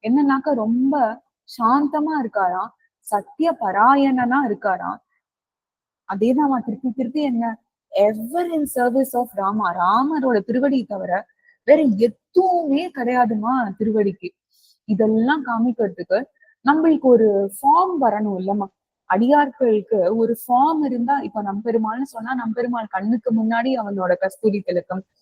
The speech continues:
அவனோட அழகா வைத்த அஞ்சல் என்ற கையும், ஆஹ், ஆஹ், முமுட்சுபடி சூத்திரம் ரொம்ப அழகா பிள்ளை லோகாச்சாரியார்து ஞாபகம். திருவடி பாருங்க, ஒரு பொன் போன்ற திருவடிகள், தாயார் வதனத்தை பாருங்க, இந்த மாதிரி ஒரு ஃபார்ம் இருக்கு இல்லையா நம்மளுக்கு?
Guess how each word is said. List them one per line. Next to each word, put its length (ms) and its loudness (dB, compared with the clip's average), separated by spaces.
அவனோட 340 6
அழகா 320 6
வைத்த 360 -2
அஞ்சல் 400 2
என்ற 260 0
கையும், 420 0
ஆஹ், 380 2
ஆஹ், 440 6
முமுட்சுபடி 540 4
சூத்திரம் 480 0
ரொம்ப 300 2
அழகா 240 2
பிள்ளை 300 0
லோகாச்சாரியார்து 800 -2
ஞாபகம். 440 -2
திருவடி 380 0
பாருங்க, 380 -6
ஒரு 240 -8
பொன் 260 -6
போன்ற 340 -6
திருவடிகள், 600 0
தாயார் 420 8
வதனத்தை 480 2
பாருங்க, 300 -6
இந்த 140 0
மாதிரி 260 0
ஒரு 140 -2
ஃபார்ம் 500 0
இருக்கு 260 -4
இல்லையா 220 -10
நம்மளுக்கு? 420 -2